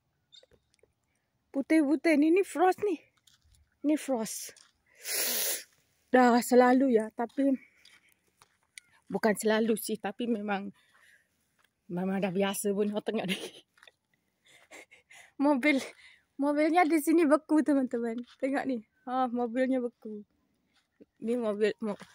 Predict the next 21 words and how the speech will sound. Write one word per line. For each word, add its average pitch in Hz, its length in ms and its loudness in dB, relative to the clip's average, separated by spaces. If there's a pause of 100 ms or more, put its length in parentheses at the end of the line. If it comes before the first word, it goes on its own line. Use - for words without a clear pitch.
(400)
mobil 214 380 0
ini. 208 200 -6 (240)
Ui, 202 140 -4
nampak, 185 400 -12
teman-teman. 202 460 -12 (160)
Tengok 208 280 -16
tu. 208 120 -20 (2500)
Ha. 220 40 -16 (1700)
Mobilnya 220 420 -6
beku, 214 460 -10
teman-teman. 202 560 -14 (720)
Tapi 202 240 -10
enggak, 233 340 -4
enggak, 214 300 -4 (340)
enggak 208 300 -4
apa 233 180 -8
itu 233 140 -8
namanya 226 500 -6
tu, 240 160 -6
enggak, 220 240 -2 (1500)
enggak 220 340 -6